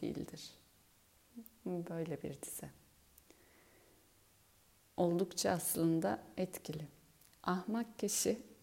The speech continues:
"Benim bilmem şu kadar malım mülküm var, bu kadar çocuğum var, şu kadar becerilerim var." diye övünüp durur. Fakat aslında o değil onların,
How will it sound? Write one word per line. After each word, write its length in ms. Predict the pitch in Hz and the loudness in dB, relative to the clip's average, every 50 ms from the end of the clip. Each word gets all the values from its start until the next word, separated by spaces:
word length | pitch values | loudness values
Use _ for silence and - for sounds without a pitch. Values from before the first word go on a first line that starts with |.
| - - - | -20 -12 -8
"Benim 480 | - 185 208 208 208 220 220 226 226 220 | -2 2 4 6 6 6 6 4 4 4
bilmem 400 | 208 190 190 196 202 208 208 214 | 6 6 6 6 6 4 4 2
şu 200 | 208 - - - | 2 0 0 0
kadar 340 | - 202 180 185 185 196 202 | 2 2 4 4 4 4 4
malım 360 | 196 180 180 175 175 185 185 | 2 2 4 4 4 4 4
mülküm 560 | 185 180 175 175 170 170 - 185 190 185 175 | 4 4 2 2 0 0 0 0 2 4 4
var, 360 | 165 160 165 - - - - - - - - - - - - - - - | 4 4 2 0 -4 -8 -12 -16 -18 -20 -20 -20 -20 -20 -20 -16 0 4
bu 100 | 226 220 | 4 4
kadar 400 | - - 190 180 185 190 196 190 | 6 4 6 6 6 6 6 4
çocuğum 600 | - - 175 170 170 185 185 190 190 190 185 175 | 2 2 2 2 4 4 6 6 6 6 6 4
var, 220 | 160 156 165 202 | 4 4 2 0
şu 240 | 220 - - - - | -2 -4 -6 -6 -4
kadar 460 | - - 196 180 185 185 196 196 185 | -2 0 2 2 4 4 2 4 4
becerilerim 800 | 170 170 165 170 175 175 175 175 180 180 175 175 190 202 190 175 | 4 2 4 4 4 4 6 6 6 4 4 4 2 2 2 2
var." 280 | 165 151 151 143 139 - | 2 4 2 2 2 2
diye 360 | 156 156 160 170 196 247 - - - - - - - | 2 4 4 4 2 0 -4 -8 -14 -20 -16 -2 2
övünüp 600 | 190 185 175 175 185 180 185 202 202 - - - | 4 4 4 4 4 4 2 2 -2 -6 -4 0
durur. 420 | 185 175 160 165 196 247 - - - - - - - - - - - - | 2 2 2 2 0 -2 -4 -10 -16 -20 -20 -20 -20 -20 -20 -20 -20 -8
Fakat 420 | - - 220 220 - 226 220 - 202 | -4 -2 -2 0 0 -2 -2 0 0
aslında 580 | 190 190 - - - 190 190 185 185 185 185 | 0 0 0 0 2 4 4 4 4 4 4
o 260 | - 196 190 175 175 | 4 2 2 2 2
değil 280 | 185 180 185 202 220 226 | 4 6 6 6 6 4
onların, 500 | 208 180 175 175 170 165 160 165 175 202 | 4 2 4 4 2 2 2 2 0 0